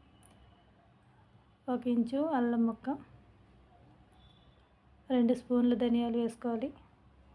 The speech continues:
ఒక స్పూన్ జీలకర్ర వేసుకోవాలి. ఇవి మిక్సీ పట్టుకోవాలండి. ఇది మిక్సీ పట్టుకున్న తర్వాత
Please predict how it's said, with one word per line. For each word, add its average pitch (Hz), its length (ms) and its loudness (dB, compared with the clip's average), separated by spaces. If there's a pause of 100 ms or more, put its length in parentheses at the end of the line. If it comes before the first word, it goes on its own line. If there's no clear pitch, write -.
(2750)
ఒక 254 220 -6
స్పూన్ 247 340 2
జీలకర్ర 240 420 0
వేసుకోవాలి. 233 540 -6 (3500)
ఇవి 254 100 4 (100)
మిక్సీ 247 320 -2
పట్టుకోవాలండి. 233 600 -2
ఇది 269 80 0 (2250)
మిక్సీ 247 300 -10
పట్టుకున్న 247 380 2
తర్వాత 240 220 -2